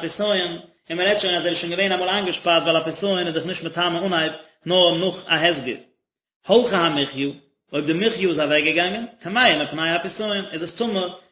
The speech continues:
צוליב די סימן טומאה פון אויסשפרייטונג. הלך א פסוין, אויב דער פסוין איז אוועקגעגאנגען, דאס הייסט,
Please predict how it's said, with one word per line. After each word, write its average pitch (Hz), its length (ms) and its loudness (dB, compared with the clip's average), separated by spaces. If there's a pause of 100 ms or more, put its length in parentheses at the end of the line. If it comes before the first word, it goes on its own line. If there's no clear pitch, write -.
צוליב 196 260 0
די 185 120 4
סימן 185 300 -4
טומאה 175 280 -2
פון 170 160 0
אויסשפרייטונג. 131 720 -2 (540)
הלך 185 240 8
א 139 140 0
פסוין, 147 460 -4 (360)
אויב 170 160 4
דער 170 120 2
פסוין 180 420 2
איז 143 100 0
אוועקגעגאנגען, 156 720 2
דאס 156 160 -8
הייסט, 160 260 2